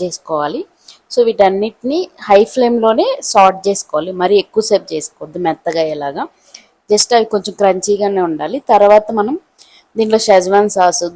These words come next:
గ్రీన్ చిల్లీ సాస్, కొంచెం టమోటా కెచప్, నెక్స్ట్ వచ్చేసి, ఉమ్, సోయా సాస్, వెనిగర్,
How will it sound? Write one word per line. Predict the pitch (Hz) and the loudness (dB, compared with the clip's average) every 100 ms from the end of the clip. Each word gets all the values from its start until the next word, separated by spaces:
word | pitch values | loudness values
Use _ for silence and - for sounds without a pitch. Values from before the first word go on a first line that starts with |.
| 170 | -6
గ్రీన్ | 196 202 202 | -4 -4 -6
చిల్లీ | 190 180 175 | -10 -6 -2
సాస్, | 165 156 - 165 _ - | 0 0 0 -8 _ -6
కొంచెం | 202 202 220 196 | -6 -4 -2 0
టమోటా | 180 185 202 196 | 2 2 0 0
కెచప్, | 185 - 262 - - 277 302 _ _ _ - 202 | 0 0 -4 -4 -4 -4 -4 _ _ _ -6 -6
నెక్స్ట్ | 190 - 220 | -2 -2 -2
వచ్చేసి, | 214 - 220 226 - 381 415 _ - - _ - | -2 0 0 0 -2 -4 -8 _ -20 -20 _ -16
ఉమ్, | 185 180 180 - | -12 -10 0 6
సోయా | 202 208 208 | 8 6 4
సాస్, | 254 320 - - _ - 202 | -2 -2 -6 -12 _ -2 0
వెనిగర్, | 202 214 208 214 | 2 2 4 6